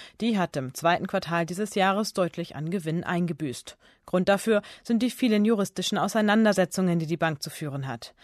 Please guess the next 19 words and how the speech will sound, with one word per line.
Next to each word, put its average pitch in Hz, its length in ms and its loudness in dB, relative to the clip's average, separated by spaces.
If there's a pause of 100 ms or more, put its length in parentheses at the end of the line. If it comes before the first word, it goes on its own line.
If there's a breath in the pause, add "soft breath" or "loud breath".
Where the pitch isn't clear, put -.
(220 loud breath)
Nach 185 280 0
wie 208 60 -2
vor 240 280 4
laufen 170 320 0
Untersuchungen 190 600 0
und 180 120 -4
Verfahren, 202 540 0 (240 loud breath)
zum 196 160 -2
Beispiel 165 420 0
zu 202 280 -4
irregulären 202 580 0
Geschäften 202 400 -2
im 196 100 2
Devisenhandel 208 680 2 (240 loud breath)
und 240 220 0
möglichen 202 420 0
Manipulationen 196 800 0
beim 160 160 -2
Interbankenzins. - 1000 -6